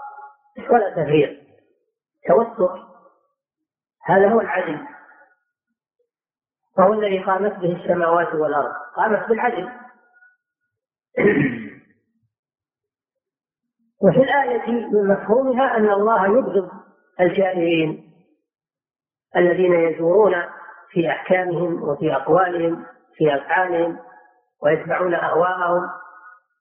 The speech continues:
ويميلون مع ما، ما تحبه أنفسهم وما يحبون، ويتركون العدل، هؤلاء يبغضهم الله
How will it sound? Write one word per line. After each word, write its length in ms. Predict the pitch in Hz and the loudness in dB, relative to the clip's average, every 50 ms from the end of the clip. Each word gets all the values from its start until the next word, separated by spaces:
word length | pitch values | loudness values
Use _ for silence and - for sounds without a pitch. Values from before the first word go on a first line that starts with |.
| _ _ _ - | _ _ _ 2
ويميلون 680 | 180 170 175 175 175 180 180 185 202 202 185 175 170 | 4 4 4 2 0 0 2 4 4 4 4 4 2
مع 300 | 180 165 170 175 170 170 - - - | 0 -2 -2 -4 -6 -6 -8 -8 -6
ما، 260 | 190 180 170 165 160 - - | -6 -4 -4 -6 -8 -8 -4
ما 220 | 175 180 156 - | -4 -4 -4 -4
تحبه 540 | 165 - - 202 185 165 175 160 165 185 156 | -6 -2 -2 -2 0 2 4 4 4 4 2
أنفسهم 600 | 156 151 143 185 190 190 202 180 175 180 175 - - - - - - - _ _ _ _ _ _ _ _ _ _ _ _ | 0 -2 -2 -2 0 2 2 2 2 2 -2 -6 -10 -18 -20 -20 -20 -20 _ _ _ _ _ _ _ _ _ _ _ _
وما 240 | - 156 170 175 170 | 0 2 2 4 2
يحبون، 840 | 175 165 - - 180 165 156 165 196 202 196 185 175 - - - - - - _ _ _ _ _ _ _ _ _ _ _ _ _ _ _ _ _ _ _ _ _ _ _ _ _ _ _ _ _ _ _ _ - | 2 -2 -2 -4 -6 -6 0 2 4 4 4 2 0 -4 -10 -18 -20 -20 -20 _ _ _ _ _ _ _ _ _ _ _ _ _ _ _ _ _ _ _ _ _ _ _ _ _ _ _ _ _ _ _ _ 4
ويتركون 760 | 151 180 185 180 - 175 - - 208 202 196 190 185 185 180 - - - - - - - - | 6 6 6 4 2 -2 0 2 4 4 4 4 2 0 -2 -6 -10 -14 -16 -18 -14 -10 -6
العدل، 460 | 151 135 135 180 196 196 196 - - - - - - - _ _ _ _ _ _ _ _ _ | -4 -2 -2 -2 0 0 0 0 -2 -6 -16 -20 -20 -20 _ _ _ _ _ _ _ _ _
هؤلاء 640 | - 180 190 180 175 175 196 196 220 233 240 233 - - - - - _ _ _ _ _ _ - | 0 2 2 4 2 2 0 0 -2 -2 -4 -4 -6 -8 -12 -18 -20 _ _ _ _ _ _ 2
يبغضهم 600 | 190 170 151 143 202 214 196 170 160 165 160 160 | 2 2 4 4 2 2 4 2 2 2 2 0
الله 420 | 156 156 160 160 160 156 156 - | 0 0 0 0 0 -2 -4 -6